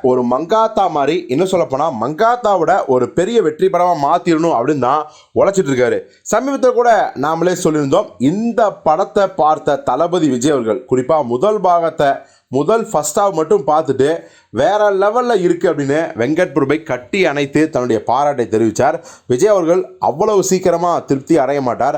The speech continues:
ஆனா அவரே இந்த பார்த்த ஃபர்ஸ்ட் ஹாஃபும் சூப்பரா இருக்குது அப்படிங்கிறத வெங்கட் பிரபு கிட்ட வந்து செகண்ட் ஹாஃபும் பார்த்து பண்ணுங்க அப்படிங்கிற ஒரு அன்பு கலந்த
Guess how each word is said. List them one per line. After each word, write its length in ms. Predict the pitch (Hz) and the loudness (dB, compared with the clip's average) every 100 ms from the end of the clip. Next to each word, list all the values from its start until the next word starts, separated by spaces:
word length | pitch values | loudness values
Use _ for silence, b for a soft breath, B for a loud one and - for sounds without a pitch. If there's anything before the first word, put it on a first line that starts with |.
| - B B | -6 B B
ஆனா 120 | 131 165 131 | -2 0 0
அவரே 360 | 170 220 220 254 - - | 2 2 4 2 0 -2
இந்த 140 | 139 143 110 - - - | 2 2 2 -2 -6 -2
பார்த்த 440 | 165 220 220 214 - | 0 0 0 -2 0
ஃபர்ஸ்ட் 340 | 160 156 - 196 | -2 -2 0 0
ஹாஃபும் 300 | 175 190 185 | 0 -4 -2
சூப்பரா 440 | 214 226 - 208 208 156 | -2 -2 -2 0 0 0
இருக்குது 280 | 165 180 165 | 0 2 2
அப்படிங்கிறத 380 | 131 120 123 139 - B B 139 | 0 2 2 0 -4 B B -4
வெங்கட் 380 | 196 233 254 247 | 0 0 0 0
பிரபு 180 | 190 170 | 0 2
கிட்ட 180 | 139 123 | 2 2
வந்து 160 | 143 160 160 | 0 0 0
செகண்ட் 260 | 160 202 190 | -2 -2 -2
ஹாஃபும் 280 | 196 190 151 | 0 0 0
பார்த்து 240 | 170 - 180 | -2 -2 -2
பண்ணுங்க 280 | 143 147 147 147 | -2 -2 0 0
அப்படிங்கிற 340 | 117 147 131 127 160 B B B | 0 -2 0 0 -2 B B B
ஒரு 160 | 143 143 123 - 135 | 2 2 0 -2 -4
அன்பு 240 | 185 208 190 180 | -4 -4 0 0
கலந்த 300 | 180 180 | 0 0